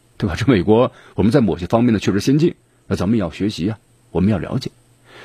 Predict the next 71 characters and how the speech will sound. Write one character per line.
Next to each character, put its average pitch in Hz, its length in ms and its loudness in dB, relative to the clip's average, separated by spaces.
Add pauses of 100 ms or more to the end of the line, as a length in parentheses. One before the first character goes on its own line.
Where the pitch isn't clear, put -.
(120)
这 165 100 2
个 147 60 4
分 202 220 6
布 170 100 6
式 80 140 -2
啊 76 40 -4
是 - 120 -2
一 - 20 4
种 85 140 0
未 117 100 4
来 64 160 -4
的 98 80 -2
战 80 180 -4
术， - 140 -18 (960)
就 143 160 4
是 101 400 2 (680)
把 82 180 -4
这 101 80 -6
个 123 60 0
兵 165 180 2
力 151 140 2
集 113 120 0
中 175 140 6
起 - 140 0
来 - 80 -8
啊， - 200 -8 (680)
统 87 220 -2
一 175 120 6
使 - 180 -4
用。 73 180 -4 (1080)
就 151 160 2
是 110 180 -2 (200)
不 160 100 4
同 - 280 -2
的 151 80 4
是， - 220 -6
分 165 240 2
布 143 120 6
式 - 120 -2
呢 80 100 -2
形 92 300 0
成 101 140 0
多 185 220 4
区 101 200 -2
域 95 40 0
的 - 140 -6 (240)
打 - 160 -4
击 175 120 -10
能 - 140 -8
力， - 80 -16 (260)
它 - 80 -6
分 190 220 2
散 80 220 -2
兵 175 220 2
力。 185 180 -4
为 185 100 6
什 151 60 4
么 131 60 2
要 113 40 2
分 147 160 2
散 127 140 0
兵 143 160 2
力 139 80 2
啊？ 110 100 -4 (220)
避 143 120 4
免 82 180 0
被 101 180 -2
一 120 80 0
锅 110 220 0
端 135 200 2
了。 143 120 -4